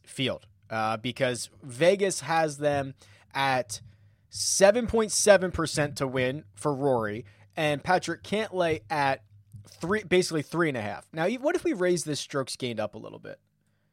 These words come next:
Let me see. Yeah, even if we, even if the winner goes to, man, even if the winner goes to what?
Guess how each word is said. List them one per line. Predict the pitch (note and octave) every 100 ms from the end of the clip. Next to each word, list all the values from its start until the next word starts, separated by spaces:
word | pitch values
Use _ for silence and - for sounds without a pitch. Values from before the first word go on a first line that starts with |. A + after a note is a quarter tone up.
| _ _
Let | F#3+
me | F3+
see. | - F2 - _ _ _ _ _ _ _ _ _ _ _ _ _ _ _ _ -
Yeah, | C#3+ C3+ -
even | F#3 C4+ F4
if | E4+ -
we, | A3+ G3
even | G#3+ C4+ F4+
if | E4 -
the | G#3+
winner | F#3+ F3 F#3 F#3
goes | F3 D#3+ E3 E3 D#3 -
to, | - - E3 D#3+ D#3 D3 C#3+ C3+ - _ _ _ _ _ -
man, | A#2 B2+ A2+ G2
even | E3 G#3
if | C4+
the | G#3
winner | F3+ F#3 F3
goes | D#3+ E3 D3
to | - A#2+
what? | A2+ F3 C3+